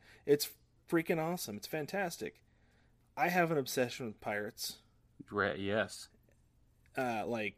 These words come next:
Speaker 1: big time. And this hat, I love the black one, okay? It comes in black. It also comes in a, a yellow crown with a black bill. But I love the black one.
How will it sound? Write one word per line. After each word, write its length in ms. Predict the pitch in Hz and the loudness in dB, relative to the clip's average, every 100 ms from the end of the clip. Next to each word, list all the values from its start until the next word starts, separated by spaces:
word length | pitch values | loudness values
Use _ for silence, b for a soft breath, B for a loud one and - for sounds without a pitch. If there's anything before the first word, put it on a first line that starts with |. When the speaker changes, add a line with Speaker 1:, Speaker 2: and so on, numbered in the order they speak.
| - - - | -14 -16 0
Speaker 1:
big 220 | 139 131 | 2 2
time. 340 | - 82 67 - _ _ b b b b b 117 | -2 -8 -10 -18 _ _ b b b b b -4
And 320 | 120 113 110 - _ _ - | -2 -2 -4 -10 _ _ -2
this 220 | 151 185 | 0 0
hat, 340 | - 180 117 - | 0 -2 -2 -4
I 80 | - | 0
love 280 | 131 131 139 | 4 6 4
the 80 | 147 | 2
black 400 | 117 113 104 - | 2 0 0 -6
one, 140 | 80 - | -12 -10
okay? 220 | - 104 101 | -2 0 0
It 80 | |
comes 240 | - 131 127 | -2 -2 0
in 200 | 120 110 - _ 135 | -2 -4 -12 _ -8
black. 360 | 117 117 135 135 | -2 0 0 -2
It 80 | 113 | -2
also 180 | 113 | -2
comes 240 | 123 120 113 | -6 -8 -4
in 140 | 110 | -4
a, 80 | 101 98 | -4 -6
a 80 | 107 | -10
yellow 220 | 107 110 110 | -4 -4 -4
crown 380 | - 107 101 - b b _ | -4 -4 -6 -12 b b _
with 120 | - 110 | -14 -12
a 40 | |
black 440 | 104 104 104 - | -6 -4 -4 -4
bill. 320 | - 104 92 - b b b b | -6 -4 -6 -12 b b b b
But 140 | 101 | -4
I 40 | 104 | -2
love 120 | 113 | -4
the 80 | 113 | 0
black 400 | 120 120 120 104 | 0 2 -2 -6
one. 200 | 101 | -8